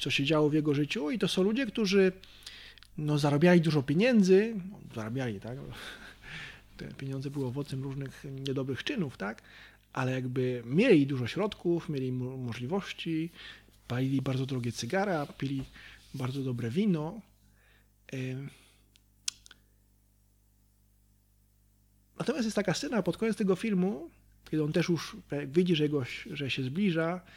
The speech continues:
jego, koniec jego życia i przyjeżdża do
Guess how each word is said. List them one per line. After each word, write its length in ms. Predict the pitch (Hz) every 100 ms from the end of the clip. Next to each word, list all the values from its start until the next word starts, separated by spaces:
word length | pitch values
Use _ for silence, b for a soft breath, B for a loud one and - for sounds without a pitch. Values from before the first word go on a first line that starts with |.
| B B _ 147
jego, 440 | 147 147 139 139
koniec 340 | 156 156 147 156
jego 520 | 147 143 135 135 131
życia 520 | 185 202 165 170 196 B B B B B B -
i 520 | 131 131 127 143 - - -
przyjeżdża 380 | 131 143 151 135
do 380 | 135 131 131